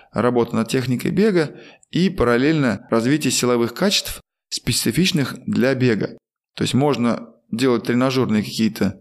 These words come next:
тренировки, проводить или с, э, отягощениями для просто развития мышечной массы, это одна сторона, это у каждого какие предпочтения. Но если человек не хочет качаться, там, подтягиваться или делать подъем переворотом, а просто хочет бегать, чтобы бег был здоровым и приятным,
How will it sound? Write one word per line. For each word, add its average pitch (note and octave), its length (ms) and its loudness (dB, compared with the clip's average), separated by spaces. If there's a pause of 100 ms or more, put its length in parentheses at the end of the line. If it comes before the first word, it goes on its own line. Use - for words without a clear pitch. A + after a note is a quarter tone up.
тренировки, A#2 440 0
проводить A2 580 0
или G#2 460 2
с, - 280 -2
э, G#2 240 0
отягощениями G#2+ 800 2
для G#2+ 180 2
просто A2+ 340 -2
развития A2 340 0
мышечной A#2+ 380 0
массы, G#3+ 420 0
это B2 280 0
одна B2+ 240 0
сторона, - 500 -2
это - 320 -4 (400)
у G#2 120 0
каждого G#2+ 340 0
какие A2 240 0
предпочтения. - 760 -2 (520)
Но C#3 260 0
если C#3 340 0
человек C3 400 2
не C#3 120 2
хочет C3 380 -2 (380)
качаться, A2+ 520 0
там, F#2 340 2
подтягиваться G#2+ 720 0
или G2 140 2
делать A2 280 0
подъем A2+ 340 0
переворотом, C3 640 2
а - 80 -6
просто C3 360 0
хочет A2 340 -2
бегать, F3 440 2
чтобы A#2+ 260 0
бег A#2+ 220 2
был A2 460 0
здоровым A2 520 2
и G#2+ 40 0
приятным, - 560 -2